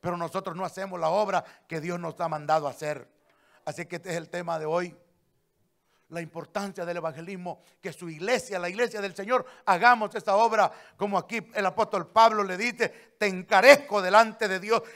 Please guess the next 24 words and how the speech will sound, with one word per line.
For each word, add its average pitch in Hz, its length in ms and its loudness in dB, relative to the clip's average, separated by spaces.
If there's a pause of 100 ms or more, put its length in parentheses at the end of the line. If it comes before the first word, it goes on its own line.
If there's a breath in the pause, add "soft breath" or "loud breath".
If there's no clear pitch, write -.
y 208 80 -8
del 202 120 -2
Señor 208 220 -6
Jesucristo, 196 540 -6
que 196 60 -6
va 220 100 4
a - 20 6
juzgar 202 320 4 (180 loud breath)
a 196 100 4
los 196 120 0
vivos 214 260 0
y 202 40 -2
a 202 80 6
los 180 100 2
muertos, 233 320 2 (180 loud breath)
que 165 140 -8
prediques 180 420 -4
la 185 140 0
palabra, 185 460 6 (200 loud breath)
que 185 120 0
haga 196 240 4
obra 208 260 6
de 196 80 2
evangelista". 190 680 2